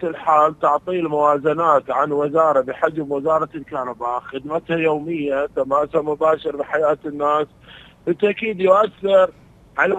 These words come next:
إكمال المشاريع الاستراتيجية والخطة العامة التي من المفترض أن نمضي بها بشكل جيد لخدمة المواطنين،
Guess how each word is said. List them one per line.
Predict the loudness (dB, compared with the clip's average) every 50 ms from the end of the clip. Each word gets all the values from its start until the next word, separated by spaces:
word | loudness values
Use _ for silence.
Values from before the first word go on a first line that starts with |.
| -2
إكمال | -2 -4 -4 -2 0 2 2 2
المشاريع | 2 0 -2 -2 -2 0 0 0 2 2 2 0
الاستراتيجية | 0 -2 -4 -6 -8 -10 -6 -2 0 0 0 0 -2 -8 -14 -14 -14 -12 -8 -4 -2 0 2 2 2
والخطة | 2 2 2 0 0 -2 -6 -8 -6 -4 -2 -2 0
العامة | 2 4 6 6 4 4 0 -4
التي | -4 -4 -4 -6 -8 -8 -10 -10
من | -8 -8
المفترض | -6 -6 -6 -8 -6 -4 -4 -2 -2 -2
أن | -2 -2 -4 -4 -4
نمضي | -6 -6 -4 -4 -4 -2
بها | 0 0 2 2 2
بشكل | 2 0 -4 -10 -12 -12 -10 -12 -12 -10
جيد | -8 -6 -6 -6 -6 -8 -8
لخدمة | -8 -8 -8 -8 -6 -6 -6 -6 -8
المواطنين، | -8 -4 -2 0 0 0 0 0 -2 -4 -4 -4 -6 -10 -10